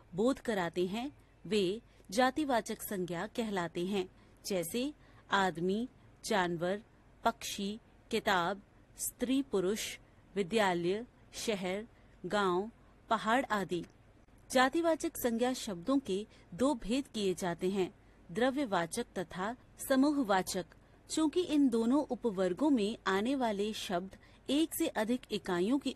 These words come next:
ओर संकेत करते हैं, अतः जातिवाचक संज्ञा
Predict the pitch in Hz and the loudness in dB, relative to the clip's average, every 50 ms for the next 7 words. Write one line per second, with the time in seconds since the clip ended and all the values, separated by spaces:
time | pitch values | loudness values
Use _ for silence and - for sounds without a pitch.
0 | - 180 165 160 170 208 233 - - - - - 226 214 202 - 226 233 277 294 | 2 2 2 2 0 -2 -4 -8 -16 -12 -4 -2 0 0 0 0 0 -2 -2 -2
1 | - - 214 196 165 - 170 165 170 185 196 247 311 - - - - - - 180 | -2 -2 -2 -2 0 0 -2 -2 0 0 0 -2 -2 -6 -10 -20 -20 -10 -6 -6
2 | 190 - 202 220 262 294 - - - - - - - - 262 262 277 - 339 330 | -4 -2 0 -2 -2 -2 -10 -18 -20 -20 -20 -8 0 2 4 4 4 2 2 0
3 | 277 226 208 - - 226 - - - - 233 226 220 185 185 165 165 214 | 2 0 -2 0 -2 -4 -4 -4 -6 -4 -2 -2 0 0 0 0 0 -2